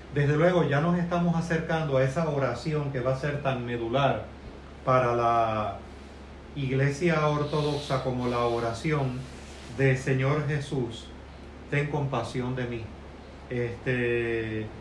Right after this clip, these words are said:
eh, ¿nos pudieras comentar algo de esa oración que ya se va configurando a partir de Bagrio Póntico, de Isaac de Nínive, de Máximo el Confesor,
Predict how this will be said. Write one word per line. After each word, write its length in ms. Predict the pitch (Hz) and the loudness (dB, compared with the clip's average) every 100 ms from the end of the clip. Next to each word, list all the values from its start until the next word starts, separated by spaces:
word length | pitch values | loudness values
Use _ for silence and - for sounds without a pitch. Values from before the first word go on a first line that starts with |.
| - - - 147 | -14 -14 -12 -2
eh, 200 | 135 131 | 2 4
¿nos 180 | 135 131 | 4 2
pudieras 400 | 143 139 175 185 | 2 2 2 2
comentar 400 | 202 185 175 175 | -2 -2 2 4
algo 260 | 175 170 143 | 4 4 2
de 120 | 139 | 0
esa 240 | 139 180 160 | 0 0 0
oración 600 | 139 123 107 143 139 117 101 95 - - - - | 0 -2 -4 -4 -2 -4 -6 -10 -12 -14 -16 -6
que 140 | 131 120 | -2 2
ya 140 | 143 | 2
se 160 | 175 165 | 2 0
va 180 | 151 | 0
configurando 720 | 156 147 - 135 135 143 143 | 0 -2 -2 0 0 0 0
a 100 | 131 | 0
partir 340 | 123 117 135 139 | 0 -2 0 0
de 100 | 131 | 2
Bagrio 440 | 117 123 123 120 | 2 0 0 -2
Póntico, 720 | 131 131 131 131 123 135 131 135 - - - - 110 | -2 -2 -2 -4 -6 -4 -4 -4 -10 -16 -16 -14 -6
de 140 | 120 117 | -2 -2
Isaac 300 | 107 135 120 | 0 0 0
de 120 | 120 | -2
Nínive, 580 | 123 135 131 123 127 127 - - - - - 113 | -2 -2 0 0 -2 -4 -8 -14 -16 -16 -12 -2
de 360 | 127 123 120 120 | 0 2 2 2
Máximo 420 | 135 135 147 135 | 0 0 0 0
el 80 | 123 | 0
Confesor, 680 | 120 117 120 110 147 131 | -2 -4 -6 -2 0 0